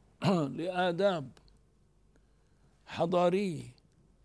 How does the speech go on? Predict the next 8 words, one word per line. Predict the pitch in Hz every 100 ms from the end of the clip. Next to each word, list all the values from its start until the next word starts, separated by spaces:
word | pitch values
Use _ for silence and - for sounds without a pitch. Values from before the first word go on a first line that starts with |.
| _ _
تتعلق | 139 147 170 165 208 190 170 139
بتنقل | 151 - 170 185 233 - 170 170
أعضاء | 190 156 147 185 190 175
الأسرة | 165 190 185 156 151
من | 147 151
غرفة | 143 190 156 160
إلى | 185 180 165 156
غرفة. | 139 160 98 113